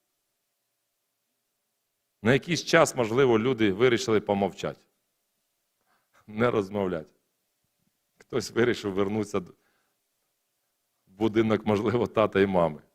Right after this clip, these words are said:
Хочу попросити всіх тат і мам, коли ваша донька чи ваш синок прибігає до вас додому, ви його знову виводьте на вулицю за двері,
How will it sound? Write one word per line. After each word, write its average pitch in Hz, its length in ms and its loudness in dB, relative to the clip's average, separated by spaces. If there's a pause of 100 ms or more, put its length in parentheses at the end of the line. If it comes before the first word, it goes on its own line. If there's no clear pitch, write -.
(2500)
Хочу 123 220 0
попросити 110 460 0
всіх - 260 -16
тат 104 280 0
і 98 60 2
мам, 90 240 0
коли 104 320 0
ваша 95 380 0
донька 101 500 4 (640)
чи 98 140 -2
ваш 104 280 4
синок 98 580 4 (760)
прибігає 101 540 4
до 95 140 2
вас 95 200 2
додому, 107 580 2 (560)
ви 104 200 6
його 92 320 6 (200)
знову 98 440 6
виводьте 101 480 8
на 95 120 2
вулицю 104 440 6
за 92 160 4
двері, 117 420 6